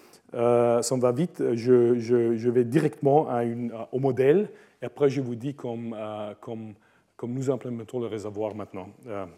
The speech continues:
il y a beaucoup, beaucoup de, de, de, de façons pour l'implémenter, mais il, on fait un choix particulièrement simple ici. Alors, ça c'est notre, notre modèle. C'est un peu plus compliqué de, de,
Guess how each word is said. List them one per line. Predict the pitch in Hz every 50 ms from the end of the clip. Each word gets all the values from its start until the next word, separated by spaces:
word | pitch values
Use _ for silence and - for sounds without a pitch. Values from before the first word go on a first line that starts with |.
| _ _ _ _ _ _ _ _ _ - - _ _ _ - - -
il | 127 147
y | 147 147
a |
beaucoup, | 131 127 151 143 - 156
beaucoup | 135 135 - 160
de, | 131 135 127 117
de, | 107 123 120 113
de, | 104 113
de | 107 113
façons | - - 110 - 123 117
pour | - - 104 107
l'implémenter, | 104 101 95 90 104 98 95 - - - 90
mais | 90 90 90 92 90
il, | - 117 113 113 110 113 - - - _ _ - -
on | - 117 110
fait | - - 139
un | 131 127
choix | 113 - - 139 127 -
particulièrement | - 127 - - - - - 107 101 107 101 107 113 110 113 - -
simple | - - 117 104 92 - - 92
ici. | 98 - - - - - _ _ _ - - - - - -
Alors, | - 156 - 147 - - - - - - _
ça | _ - - 208
c'est | 202 - 196
notre, | 185 185 170 - 151 151 151 147
notre | 143 147 143 - -
modèle. | 143 131 120 113 123 208 233 - - - 151
C'est | - - 143
un |
peu | - 196 185
plus | - 170 -
compliqué | - 139 123 117 117 - - 127 123 113
de, | 117 110 107
de, | 98 104 101 104 101